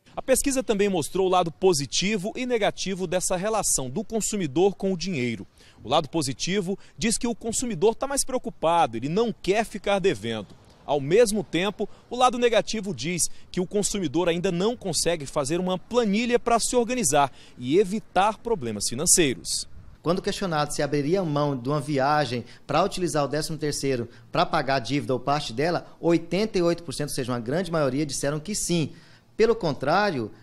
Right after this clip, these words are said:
Speaker 2: é, a, a, o dever de casa, que é o trabalho de planejamento do orçamento doméstico, apenas quarenta e cinco por cento desses consumidores disseram que tem esse hábito. Então, infelizmente,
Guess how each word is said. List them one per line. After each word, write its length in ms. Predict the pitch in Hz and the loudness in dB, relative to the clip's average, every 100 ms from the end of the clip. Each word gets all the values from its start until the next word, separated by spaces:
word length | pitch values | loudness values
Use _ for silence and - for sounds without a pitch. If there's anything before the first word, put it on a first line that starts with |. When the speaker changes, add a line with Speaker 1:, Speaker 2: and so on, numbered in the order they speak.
| - | -4
Speaker 2:
é, 420 | 135 151 151 147 | 2 6 6 4
a, 420 | - 139 135 127 | 2 2 2 0
a, 60 | 151 | -4
o 40 | |
dever 240 | 135 147 190 | -2 2 2
de 140 | 190 | -2
casa, 340 | - 147 147 127 | -4 -2 0 -4
que 220 | - 131 | -6 -2
é 60 | |
o 40 | 160 | -2
trabalho 460 | 160 143 127 131 | -2 -4 -2 -2
de 100 | 117 | -4
planejamento 600 | 113 147 170 165 131 151 170 | -6 -4 -2 -2 -2 -4 -4
do 60 | |
orçamento 280 | 151 143 135 | -6 -6 -6
doméstico, 460 | 120 123 170 - 117 - | -6 -4 -4 -6 -16 -14
apenas 380 | - 131 180 190 | -10 -4 -2 0
quarenta 380 | - 156 196 202 | 0 0 0 -2
e 40 | |
cinco 240 | 190 180 156 | -4 -6 -8
por 140 | 156 | -8
cento 220 | 147 147 | -6 -6
desses 200 | 151 175 | -4 -4
consumidores 600 | - 165 156 131 147 160 - - | -4 -6 -6 -2 0 -2 -8 -10
disseram 320 | 160 180 147 | -6 -2 -2
que 80 | 147 | -2
tem 120 | 156 | -6
esse 140 | 147 175 | -4 0
hábito. 220 | 131 170 | 0 0
Então, 140 | 180 - - | -4 -4 -8
infelizmente, 760 | 202 233 226 214 156 139 127 | -4 0 2 2 2 0 0